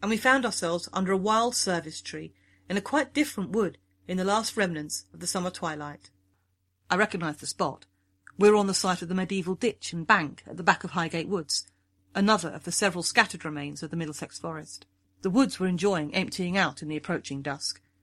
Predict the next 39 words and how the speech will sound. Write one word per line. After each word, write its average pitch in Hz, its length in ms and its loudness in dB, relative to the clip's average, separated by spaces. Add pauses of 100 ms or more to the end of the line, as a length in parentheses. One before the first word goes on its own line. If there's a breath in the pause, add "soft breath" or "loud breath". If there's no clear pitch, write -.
which 190 140 -2
was 196 100 -2
probably 202 300 6
no 160 160 2
bad 185 280 6
thing 147 240 -6
in 143 80 -6
view 165 180 2
of 147 60 -4
the 151 80 -6
state - 320 -2
Dora 160 240 0
was 135 160 -8
in. 139 200 -8 (800)
So - 140 -2
we 170 60 0
took 180 180 -4
her 196 100 2
home 160 360 0
and 151 180 -10
cleaned 147 240 -4
her 143 180 -6
up, - 140 -8 (520)
and 180 80 0
eventually 165 580 0 (200)
she - 160 -10
returned 190 320 0
to 226 60 -4
the 214 80 -4
studio, 151 500 -2 (760)
and 165 160 -2
Starspawn's 190 800 2
first 202 360 2
album, 160 400 0 (440)
Cat - 280 0
People 190 380 -2
and 160 200 -6
Feral 175 300 -2
Maidens, 151 540 -6